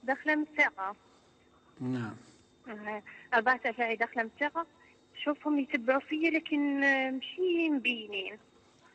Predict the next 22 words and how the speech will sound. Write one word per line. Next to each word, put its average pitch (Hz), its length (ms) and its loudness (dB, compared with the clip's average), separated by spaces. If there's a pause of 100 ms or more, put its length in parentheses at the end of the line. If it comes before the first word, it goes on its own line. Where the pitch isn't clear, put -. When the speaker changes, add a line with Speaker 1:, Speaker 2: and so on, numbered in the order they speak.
(120)
Speaker 2:
مم. 123 280 -4 (240)
Speaker 1:
مشي 349 180 4
مبينين 311 380 6
بلي 320 160 -6
راهم 302 120 -2
يتبعوا 247 360 -2
فيا. 208 340 -8 (760)
Speaker 2:
مم. 123 240 -4 (840)
Speaker 1:
إيه، 285 200 0 (400)
تبعوني 311 540 4
حتى 330 500 0 (1040)
زوج. 233 340 -2 (560)
واحدة 240 320 -2
أفعى 247 400 2
كبيرة 202 760 -4 (360)
لونها 240 420 -2
أسود 208 280 -8 (200)
خرجت، 277 380 -2 (920)
ومعاها 226 500 2
واحدة 247 340 4
صغيرة، 285 360 4 (840)
وزوج، 240 680 -2